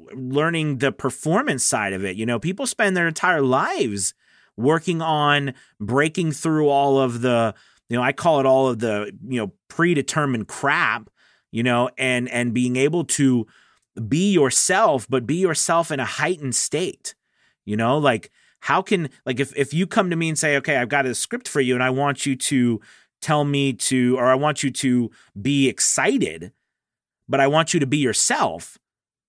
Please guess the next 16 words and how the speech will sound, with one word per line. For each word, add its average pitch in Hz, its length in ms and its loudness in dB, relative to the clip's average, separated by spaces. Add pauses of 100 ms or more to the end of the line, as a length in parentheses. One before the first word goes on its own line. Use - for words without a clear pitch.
(140)
Well, 156 280 4
you 156 160 -2
know, 160 80 2
you 151 200 0
might 220 200 2
be 175 100 0
a 156 60 0
person 170 460 -2
who 160 220 4
doesn't 139 360 0
go 165 160 2
around 175 360 0
being 143 160 0
excited 113 520 0
all 98 160 -2
day, 80 380 -10